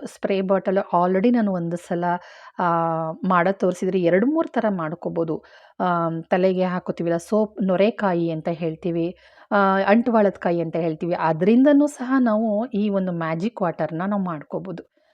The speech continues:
ಈಗ ಖಾಲಿಯಾಗಿತ್ತು, ಇನ್ನೊಂದು ಸ್ವಲ್ಪ ಇತ್ತು, ಇವಾಗ ಮಾಡ್ಕೊಂಬಿಡೋಣ ಅಂತ ಅಂದ್ಬಿಟ್ಟು ಮಾಡ್ಕೊಳ್ತಾ ಇದ್ದೀನಿ.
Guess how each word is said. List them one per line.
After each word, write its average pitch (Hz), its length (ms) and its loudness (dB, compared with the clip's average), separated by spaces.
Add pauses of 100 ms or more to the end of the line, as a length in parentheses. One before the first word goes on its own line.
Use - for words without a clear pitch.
(240)
ಈಗ 254 240 4
ಖಾಲಿಯಾಗಿತ್ತು, 202 760 2
ಇನ್ನೊಂದು 196 260 -2
ಸ್ವಲ್ಪ 175 460 -2
ಇತ್ತು, 202 340 -2 (100)
ಇವಾಗ 185 220 -2
ಮಾಡ್ಕೊಂಬಿಡೋಣ 170 720 -2
ಅಂತ 165 240 -8
ಅಂದ್ಬಿಟ್ಟು 165 260 -6
ಮಾಡ್ಕೊಳ್ತಾ 165 560 -6
ಇದ್ದೀನಿ. 190 380 -4